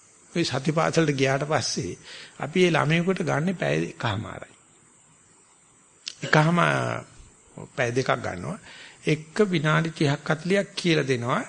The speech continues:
ඇවිදිනකොට සතිය පිහිටවන. ඒක ළමයි පෝලිං ගස්සලා ඒ ළමයින්ට පොඩ්ඩක් සක්මන් කරනවා. ඊට පස්සේ ඉඳගෙන, ඉඳගෙන, ඉඳගෙන ඉන්න ඉරියව්ව බලන්න කියනවා.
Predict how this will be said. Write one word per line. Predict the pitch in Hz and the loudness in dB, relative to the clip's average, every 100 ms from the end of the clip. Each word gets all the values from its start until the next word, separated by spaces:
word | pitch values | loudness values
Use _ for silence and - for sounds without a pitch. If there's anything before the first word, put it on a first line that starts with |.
| - - - - | -10 -20 -20 -10
ඇවිදිනකොට | - 139 160 165 170 180 | -2 2 2 2 2 0
සතිය | 143 143 143 | 0 0 0
පිහිටවන. | 120 123 107 107 127 | 0 0 -2 -2 0
ඒක | 160 | 0
ළමයි | 180 165 165 170 | 2 0 0 0
පෝලිං | 156 156 160 156 | 0 2 2 2
ගස්සලා | 151 147 139 147 - - - - | 2 2 0 0 -2 -12 -20 -12
ඒ | - | -4
ළමයින්ට | 170 165 170 156 | 0 0 0 0
පොඩ්ඩක් | 151 156 165 - - - _ _ _ - _ _ - | 0 0 -2 -6 -20 -20 _ _ _ -20 _ _ -6
සක්මන් | - 131 120 101 | -4 -2 -4 -4
කරනවා. | - - - - - - - - - - - | -8 -14 -18 -20 -20 -20 -20 -18 -18 -12 0
ඊට | 190 208 | 0 2
පස්සේ | 214 190 - 240 214 - - - - - | 0 -2 -2 -2 -2 -6 -20 -20 -18 -4
ඉඳගෙන, | 165 160 143 98 127 - - - - - - - | 0 2 2 0 -4 -6 -16 -20 -18 -16 -18 -2
ඉඳගෙන, | 165 170 180 196 220 | 2 4 4 2 0
ඉඳගෙන | 202 175 180 | 2 2 2
ඉන්න | 185 202 | 4 4
ඉරියව්ව | 214 190 185 165 | 4 4 6 8
බලන්න | 143 117 110 98 | 6 4 0 -6
කියනවා. | - - | -14 -18